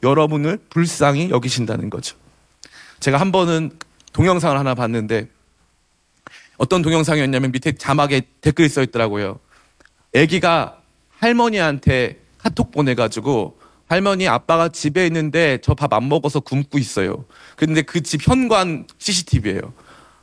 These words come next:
할머니랑 할아버지랑 음식을 사서 이렇게 와가지고, 이렇게 와서 배를 딱 눌러요.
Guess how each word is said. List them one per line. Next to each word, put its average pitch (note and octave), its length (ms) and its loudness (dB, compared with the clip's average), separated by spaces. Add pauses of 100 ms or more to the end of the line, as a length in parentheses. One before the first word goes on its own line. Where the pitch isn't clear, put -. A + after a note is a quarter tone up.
(100)
할머니랑 G3 500 2
할아버지랑 E3+ 720 -2
음식을 C#3+ 360 0
사서 E3+ 460 -2 (220)
이렇게 - 360 2
와가지고, B2 800 -4 (420)
이렇게 G#2 160 0
와서 G#2+ 380 0
배를 A#2+ 320 0
딱 C#3+ 140 -2
눌러요. F#2+ 420 -6